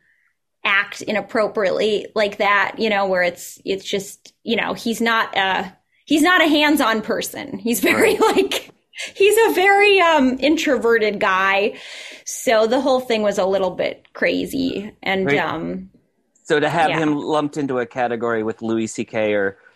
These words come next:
Speaker 2: Chris D'Elia for you has to be weird because you're like, "Well, no, I know my uncle and I,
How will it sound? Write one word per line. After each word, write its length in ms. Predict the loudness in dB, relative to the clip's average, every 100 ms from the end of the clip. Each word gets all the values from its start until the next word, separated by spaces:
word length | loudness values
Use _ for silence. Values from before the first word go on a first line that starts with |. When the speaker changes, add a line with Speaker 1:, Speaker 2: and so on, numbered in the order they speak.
| -14
Speaker 2:
Chris 280 | -6 -6 -4
D'Elia 640 | -4 -2 0 2 0 -2 _ _ _ _ _ _ _ _ _ _
for 120 | -4
you 260 | -2 0 0
has 220 | 0 -2
to 80 | -4
be 100 | -6
weird 480 | -2 0 2 0 -2
because 300 | -6 -8 -6
you're 100 | -4
like, 200 | -4 -6 -20 _ _
"Well, 120 | -6
no, 500 | 0 2 2 0 -2 _ _ _ _ -2
I 120 | 0
know 260 | 2 0 0
my 160 | 0
uncle 400 | 0 -2 -2 -2
and 100 | -2
I, 180 | -4 -6